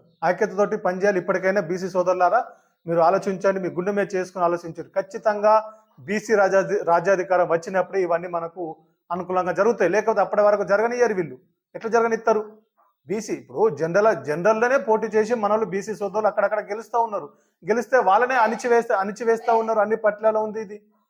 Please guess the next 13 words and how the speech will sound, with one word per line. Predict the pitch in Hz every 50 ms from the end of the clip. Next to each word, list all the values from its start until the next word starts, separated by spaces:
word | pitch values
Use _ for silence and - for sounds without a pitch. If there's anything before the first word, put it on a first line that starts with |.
| _ _ _ 147
బీసీ | 165 208 - - 226
సోదరులను, | - 208 208 208 220 220 214 220
బీసీ | 185 165 202 208 - 214
నాయకత్వాలను | 202 202 202 208 208 214 208 - 220 214 214 214 214 208 196 202 - _ _ _ _ -
వాళ్ళు | 175 190 202 196
ఓర్చుకోలేరు. | 185 233 247 247 - - 320 320 311 190 151 135 -
బీసీ | 131 147 196 196 -
నాయకత్వాలు | 202 202 196 202 208 214 208 214 214 185
ఎక్కడ | 180 220 220
బలంగా | 208 180 196 196 196 196 196
ఉంటే | 190 180 160 185 208
అక్కడ | 208 220 220
అణిచివేసే, | 208 185 202 196 - 233 226 226 226 233 220